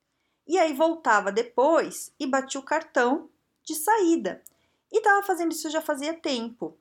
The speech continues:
né? É, mas ninguém sabia, tava uma coisa meio escondida, sabe? Tinha uma desculpa meio assim. E aí a gente, né, eu vi, levei pro meu chefe, né? Não falei com ninguém, catei as coisas, falei, "Olha, percebi isso, aconteceu isso."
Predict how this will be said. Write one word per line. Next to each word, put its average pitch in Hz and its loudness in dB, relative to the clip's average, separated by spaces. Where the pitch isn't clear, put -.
né? 180 -4
É, 202 0
mas 403 0
ninguém 403 -2
sabia, 320 2
tava - -2
uma 220 -4
coisa 262 0
meio 269 -2
escondida, 240 -4
sabe? 208 0
Tinha 220 -6
uma 226 -4
desculpa 247 -6
meio 254 -4
assim. 240 -8
E 285 -2
aí 247 2
a 240 2
gente, 254 -4
né, 196 -4
eu 170 -2
vi, 170 -12
levei 170 -2
pro 175 -12
meu 180 -6
chefe, 196 -8
né? 196 -6
Não 208 -14
falei 151 -12
com - -20
ninguém, 202 -10
catei 175 -12
as 175 -14
coisas, 190 -12
falei, 214 -2
"Olha, 170 -6
percebi 240 -4
isso, 269 -8
aconteceu 220 -6
isso." - -10